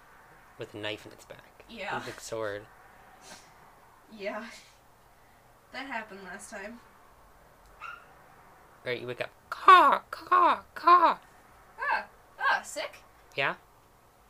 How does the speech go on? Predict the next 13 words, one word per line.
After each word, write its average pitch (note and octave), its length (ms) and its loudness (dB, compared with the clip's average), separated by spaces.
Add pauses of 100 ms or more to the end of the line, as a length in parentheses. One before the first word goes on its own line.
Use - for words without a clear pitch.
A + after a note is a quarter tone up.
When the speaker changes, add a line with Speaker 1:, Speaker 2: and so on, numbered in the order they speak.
(240)
Speaker 2:
Oh, - 260 -4 (240)
<laughs> E4+ 60 -8 (280)
you're G4 220 -8
like G4+ 160 -12
a G4 60 -10
little F#4 160 -12 (120)
alarm G4 300 -6
clock. - 360 -8 (400)
Speaker 1:
What's C#3 140 -12
that? G#2+ 260 -10 (1700)
Speaker 2:
Well, C#4+ 360 -4
you E4 120 -20
know, A#3 300 -8